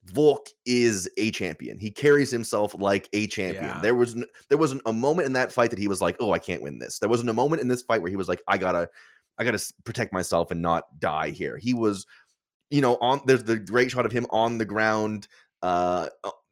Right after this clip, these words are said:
Speaker 1: you know, just, like, tr-, getting the crowd going 'cause he's like, "I wanna fucking get up here and, and, and, and represent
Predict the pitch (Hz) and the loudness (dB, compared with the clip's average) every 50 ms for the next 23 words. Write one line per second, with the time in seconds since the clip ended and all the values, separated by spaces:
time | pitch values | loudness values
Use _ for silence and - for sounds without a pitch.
0 | _ _ _ 120 117 117 123 113 101 95 131 120 - 117 104 - - _ - - | _ _ _ -18 -8 -4 -4 -2 -2 -2 -4 -4 -2 -2 -4 -4 -6 _ -18 -16
1 | - 123 156 156 151 147 131 127 - 139 127 120 123 127 120 107 101 95 95 95 | -6 -2 0 2 2 2 0 0 0 2 4 4 4 4 2 0 0 0 -2 -2
2 | 101 98 101 92 95 92 87 90 - - - 107 131 139 147 143 131 120 - 123 | -4 -4 -2 0 2 2 2 2 0 -2 -2 -2 0 2 2 0 0 0 -4 -6
3 | 113 - 110 101 104 98 104 - - 101 92 87 87 87 87 90 90 87 92 - | -8 -6 -4 -2 0 0 0 0 -2 -2 0 0 0 -2 -4 -6 -6 -6 -8 -8
4 | _ 92 87 87 90 90 - 101 98 101 90 104 123 123 - 120 110 90 92 113 | _ -6 -6 -6 -6 -6 -4 -4 -4 -4 -2 -2 -2 0 0 -2 -2 0 0 0
5 | 120 117 | 0 -2